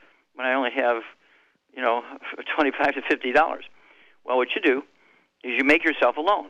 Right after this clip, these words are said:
You've been paying out of your own pocket. Well, you write a check from your personal account to your business account, and you put in the little note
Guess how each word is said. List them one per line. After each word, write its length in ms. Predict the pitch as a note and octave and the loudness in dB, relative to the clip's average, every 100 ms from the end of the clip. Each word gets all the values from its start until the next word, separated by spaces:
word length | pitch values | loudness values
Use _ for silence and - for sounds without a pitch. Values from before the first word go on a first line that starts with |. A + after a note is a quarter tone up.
| - | -12
You've 180 | A#2 B2 | -8 -6
been 160 | B2 | -4
paying 200 | D3 C3+ | -2 0
out 80 | B2+ | 0
of 60 | B2+ | 0
your 100 | B2+ | -2
own 140 | A2 | 0
pocket. 380 | E3+ G#3 - - | 2 2 -2 -2
Well, 180 | B2 D#3+ | 0 0
you 160 | C3 | 0
write 200 | B2 C3 | 2 2
a 40 | E3 | 2
check 320 | - C#3+ - | 0 0 0
from 140 | B2+ | -6
your 80 | A#2+ | -6
personal 340 | - E3+ D#3 G#2 | -2 -2 -4 -4
account 380 | - G#2 - - - - _ _ - | -2 -2 -2 -10 -20 -20 _ _ -2
to 60 | C#3 | 0
your 140 | C3+ | 0
business 300 | D#3 F3+ C#3 | 0 -2 -4
account, 420 | A#2 A2+ G2 - - - _ _ - | -2 -2 -2 -4 -10 -20 _ _ -6
and 120 | A#2+ | -4
you 60 | A#2 | -2
put 220 | - D3+ | 0 0
in 80 | C3+ | 2
the 80 | |
little 160 | C3 C3+ | 2 2
note 280 | A#2+ E3 | 2 -2